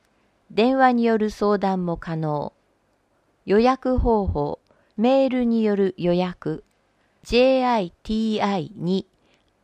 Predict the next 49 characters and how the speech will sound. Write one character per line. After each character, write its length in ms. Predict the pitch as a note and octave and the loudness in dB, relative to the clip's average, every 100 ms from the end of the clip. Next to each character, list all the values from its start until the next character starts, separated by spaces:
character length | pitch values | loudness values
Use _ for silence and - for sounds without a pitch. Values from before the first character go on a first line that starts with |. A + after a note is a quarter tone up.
| _ | _
ア 80 | F3+ | -6
ッ 80 | - - | -4 0
ト 140 | B3 | 2
マ 200 | A#3+ A#3 | 2 0
ー 40 | G3+ | -2
ク 280 | - D#3 - _ _ | -8 -10 -12 _ _
シ 460 | - - C4+ C4+ C#4 | -20 -8 -4 -2 0
ー 100 | C4+ | 2
ア 80 | G#3+ | 0
イ 100 | F3+ | -4
テ 180 | - A3+ | -6 -2
ィ 180 | A3 | -2
ー 40 | G#3 | 0
ワ 180 | G#3 F#3+ | 0 0
イ 100 | D3+ | -2
ド 160 | D#3 | -4
ッ 60 | D#3 _ | -4 _
ト 180 | - D#3+ - _ _ _ _ | -6 -6 -8 _ _ _ _
エ 220 | - A#3+ | 2 4
イ 80 | C#4 | 2
チ 260 | - B3 B3 | -4 0 2
エ 280 | G#3 E3+ - | 2 0 0
ー 80 | F3 | 0
エ 80 | G3 | 2
ヌ 120 | A3+ | 4
エ 200 | A3+ G#3+ | 4 2
ヌ 240 | G3 F#3+ | 0 0
オ 220 | F#3 D#3 - | 0 -2 -8
ー 40 | - | -4
ド 140 | E3+ | -2
ッ 40 | F3 _ | -2 _
ト 240 | - E3 - _ _ - | -2 -2 -4 _ _ 0
エ 160 | G3+ | 2
ル 180 | A#3+ C4 | 4 0
ジ 380 | A3 B3 G#3 - | -2 -4 -4 -4
ー 40 | |
ド 160 | G3 E3+ | 0 0
ッ 40 | - - | 0 -2
ト 200 | E3+ - - | -2 -2 -4
ジ 160 | - | 2
ェ 120 | G#3+ | 2
ー 40 | G3+ | 2
ピ 380 | - F#3 C#3 - | -2 -4 -6 -10
ー。 60 | _ _ _ _ _ _ _ _ _ | _ _ _ _ _ _ _ _ _
問 260 | B3 C4+ B3+ | 0 2 2
い 80 | |
合 80 | A#3+ | 2
わ 140 | A3+ A3 | 2 0
せ 300 | - G3 | 0 -2